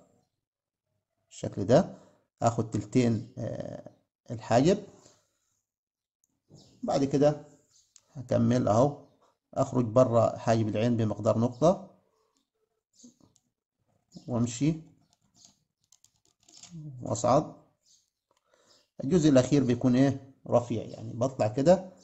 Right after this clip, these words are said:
بسمك البوصة بجزء رفيع، وبرضو باخ-، بمشي كده بنزل بسن القلم، وهنا اقفل خالص كده بعرض البوصة كله. تمام؟ بعد كده،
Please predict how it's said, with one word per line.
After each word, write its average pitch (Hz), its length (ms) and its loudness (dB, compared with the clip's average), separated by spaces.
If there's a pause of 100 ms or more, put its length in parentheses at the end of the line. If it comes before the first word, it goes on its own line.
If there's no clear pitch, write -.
(240)
بسمك 135 360 -2
البوصة 135 680 2
بجزء 117 460 -4
رفيع، 156 480 -2 (840)
وبرضو 135 480 4
باخ-، 131 340 6
بمشي 123 380 -2
كده 131 340 0
بنزل 127 560 0 (180)
بسن 110 840 -4
القلم، 143 520 2 (800)
وهنا 170 460 2
اقفل 147 280 -2
خالص 131 680 0 (340)
كده 131 320 -2 (880)
بعرض 110 300 -2
البوصة 117 280 -4
كله. - 240 -14 (320)
تمام؟ 147 380 -2 (2250)
بعد 151 220 4
كده، 151 420 0